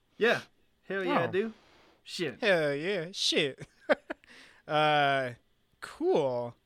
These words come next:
Speaker 2: Yeah, that's a, that's a neat flower. Does a bumblebee ever come along and rub up against it?
Speaker 1: I, I wish. I wish that was a, a feature on still pictures.
Speaker 2: Yeah, that'd be cool.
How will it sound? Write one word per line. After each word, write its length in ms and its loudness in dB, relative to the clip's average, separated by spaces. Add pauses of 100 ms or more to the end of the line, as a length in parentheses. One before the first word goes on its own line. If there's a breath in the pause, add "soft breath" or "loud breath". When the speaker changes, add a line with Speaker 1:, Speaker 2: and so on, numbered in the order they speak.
Speaker 2:
Yeah, 260 -2
that's 220 -8
a, 280 -4 (400 soft breath)
that's 180 -10
a 40 -6
neat 180 -4
flower. 420 4 (160)
Does 160 -4
a 40 0
bumblebee 480 0
ever 260 0
come 200 -4
along 380 0
and 200 -2
rub 200 -2
up 100 -4
against 380 -4
it? 140 0 (420 loud breath)
Speaker 1:
I, 480 -2
I 140 -4
wish. 440 -8
I 80 -6
wish 240 -8
that 140 -10
was 240 -12
a, 280 -10
a 100 -10
feature 480 -12
on 320 -12
still 640 -10 (120)
pictures. 540 -12 (560 soft breath)
Speaker 2:
Yeah, 240 -4
that'd 140 0
be 80 -8
cool. 340 -10